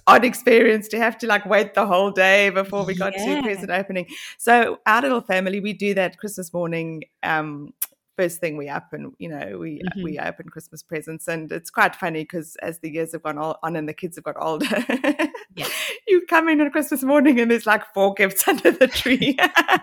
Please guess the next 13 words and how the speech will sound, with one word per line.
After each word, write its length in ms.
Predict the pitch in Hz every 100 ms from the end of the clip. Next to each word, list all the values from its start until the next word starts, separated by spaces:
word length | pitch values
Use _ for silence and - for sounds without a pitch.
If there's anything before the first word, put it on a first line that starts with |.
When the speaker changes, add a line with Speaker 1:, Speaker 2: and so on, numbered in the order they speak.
| - - 571 571 - -
Speaker 1:
It's 160 | 254
not 200 | 247 254
like 220 | 247 214 -
this 100 | 202
Speaker 2:
It's 60 |
Speaker 1:
whole, 360 | 202 202 196 185
Speaker 2:
not 80 | 196
Speaker 1:
you 60 |
Speaker 2:
the 60 | 190
Speaker 1:
know, 60 | 185
pile 320 | 214 202 202 196
Speaker 2:
same. 80 |
Speaker 1:
of, 100 | 185